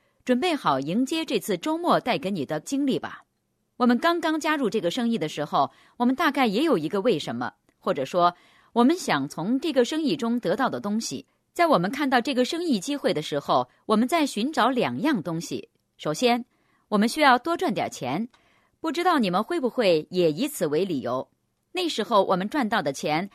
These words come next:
还没有到月底就花光了，我们每个月的收入不足以应付每个月的支出，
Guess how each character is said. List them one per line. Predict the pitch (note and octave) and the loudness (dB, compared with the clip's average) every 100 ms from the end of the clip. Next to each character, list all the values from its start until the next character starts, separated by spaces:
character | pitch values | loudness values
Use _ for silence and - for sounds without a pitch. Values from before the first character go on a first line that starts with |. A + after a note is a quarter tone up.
| _ | _
还 | - B3 | -2 0
没 | B3 | 2
有 | F4+ F#3 | 2 0
到 | B3 B3 | 0 -2
月 | D#4+ A#3+ | 0 -2
底 | D#3+ C3+ D3+ | -2 -2 -2
就 | E3 F3 | -2 -4
花 | - F3+ | 0 0
光 | A#3 B3 C4+ | 2 2 2
了， | - _ _ _ - | -2 _ _ _ -2
我 | |
们 | A3+ F#4+ | 0 2
每 | C#4+ D#3 | 2 0
个 | B3 | 2
月 | D#4+ | 0
的 | A#3+ F#3 | 0 0
收 | C#4+ C#4 | 0 0
入 | C4+ A3 D3+ _ - | 2 0 -2 _ -4
不 | E4+ | -4
足 | - G3 | -2 -2
以 | D#4 F#3 | 0 0
应 | A#3 F#3+ | -2 -4
付 | G3+ | -4
每 | E3 E3 C3 | -4 -4 -2
个 | |
月 | A3 G#3 | -2 -2
的 | C#3 | -2
支 | A3 A3+ | -4 -6
出， | - C4 | -2 -4